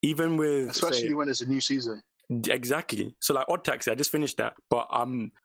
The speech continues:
Speaker 1: I wouldn't, I wouldn't, I don't think it'll be a while before I even think, "Oh, let me experience that again." But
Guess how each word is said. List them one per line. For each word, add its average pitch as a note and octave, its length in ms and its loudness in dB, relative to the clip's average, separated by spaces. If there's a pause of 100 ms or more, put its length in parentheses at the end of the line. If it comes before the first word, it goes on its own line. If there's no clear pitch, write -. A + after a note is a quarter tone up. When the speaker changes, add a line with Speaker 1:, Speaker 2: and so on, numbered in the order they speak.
(120)
Speaker 1:
I A#2+ 100 2
wouldn't, B2+ 420 -2
I - 80 2
wouldn't, B2+ 300 0
I B2 140 2
don't C#3+ 200 2
think C#3 300 0
it'll B2+ 80 2
be B2+ 120 0
a A#2+ 60 2
while B2+ 240 0
before A#2 300 0
I A2+ 40 0
even A2+ 180 0
think, G#2+ 320 0
"Oh, A2 220 0 (340)
let A#2 220 2
me A2+ 460 0 (160)
experience A#2+ 520 -2
that G2+ 200 0
again." G#2 340 -2 (140)
But A#2 380 0